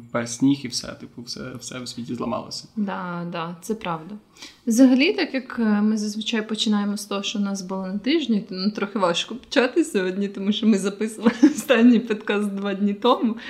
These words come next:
Speaker 2: От, і за цей час, не знаю, як в тебе, в мене не сталося дуже багато речей.
Speaker 1: Ну, не сталося рівно ні хіра.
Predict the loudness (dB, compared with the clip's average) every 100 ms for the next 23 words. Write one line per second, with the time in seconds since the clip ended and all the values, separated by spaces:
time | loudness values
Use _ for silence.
0 | -12 -14 -10 0 0 0 -2 -2 -2 -4
1 | -2 0 0 2 0 0 -2 -4 -6 -6
2 | -4 -4 -4 -4 -4 -4 -6 -4 -2 2
3 | 2 2 -2 0 0 0 0 2 4 4
4 | 4 4 2 0 -8 -10 -8 -10 -8 -8
5 | -6 -6 -8 -10 -14 -16 -16